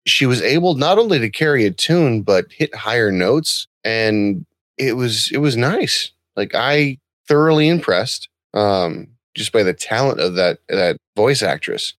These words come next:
That said, I felt more Tokyo Ghoul-esque type of things, especially with the coffee and the little, uh, treats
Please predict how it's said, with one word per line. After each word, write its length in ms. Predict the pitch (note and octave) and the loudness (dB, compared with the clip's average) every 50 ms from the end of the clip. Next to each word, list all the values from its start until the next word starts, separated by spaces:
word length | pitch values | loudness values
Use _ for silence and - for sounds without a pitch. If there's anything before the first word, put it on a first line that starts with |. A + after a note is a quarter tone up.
| _ _ - | _ _ -10
That 280 | A#2+ A2+ A#2+ A2 G2+ | -4 -2 0 0 0
said, 400 | - - F#3 D#3+ B2 A2 G#2+ F#2+ - _ _ _ - | 0 0 2 2 2 2 0 -2 -8 _ _ _ -6
I 280 | A2+ A#2+ A#2+ A#2+ A#2 A2+ | -4 -2 0 0 0 -2
felt 560 | - - _ - F#3+ F#3+ G3 G3 F#3 - - _ _ _ _ | -4 -8 _ 0 2 2 2 2 0 -2 -8 _ _ _ _
more 420 | E3 D3+ C#3+ C3+ C#3 C#3+ D3 D3 C#3 | 0 2 4 4 4 4 4 2 0
Tokyo 500 | - - F3 F3 E3 - F3+ E3+ D3 C3+ | 0 0 0 0 2 2 2 2 2 2
Ghoul-esque 1080 | B2 A2 A#2+ B2 C#3 D#3+ F#3 G#3+ A3 - _ _ _ - D3 F3 G3+ G3 - - _ | 0 0 0 2 2 2 2 0 -2 -8 _ _ _ -4 -2 -2 0 -2 -4 -6 _
type 240 | - - F#3 F3 - | -4 -2 -2 -2 -2
of 80 | E3 | -2
things, 340 | - F#3+ F#3+ G#3 A#3 A3+ - | -2 0 0 0 -2 -4 -6
especially 420 | - - - - C#3 C3+ C#3 D3 D3+ | -6 -4 -2 0 0 2 2 2 2
with 100 | D3 - | 0 0
the 60 | B2 | -2
coffee 480 | - - B2+ B2+ C3 - F3 F#3+ G3+ - _ _ _ _ _ - | -2 0 0 0 2 0 -2 -2 -4 -6 _ _ _ _ _ -4
and 540 | A#2 A#2 A#2 A#2 A2+ A2+ A2 A2 G#2 F#2+ F#2 | -2 0 0 0 0 0 0 -2 -2 0 0
the 100 | A2+ A2 | 0 2
little, 680 | A2+ A#2 A#2+ A#2 A#2 A#2 A2+ A2+ A2 G#2+ A2 A#2 - - | 2 2 2 4 4 4 4 4 2 0 -2 -8 -6 -2
uh, 540 | G2+ G2 G2 G2 F#2 E2 C#2+ A1+ G1+ - - A#2 - _ _ _ _ - | 0 2 2 4 4 4 2 2 0 -4 -8 -12 -20 _ _ _ _ -6
treats 640 | - - - B2 C3+ E3+ D#3+ - - - - - | -4 -2 0 0 0 0 -2 -2 -4 -4 -4 -6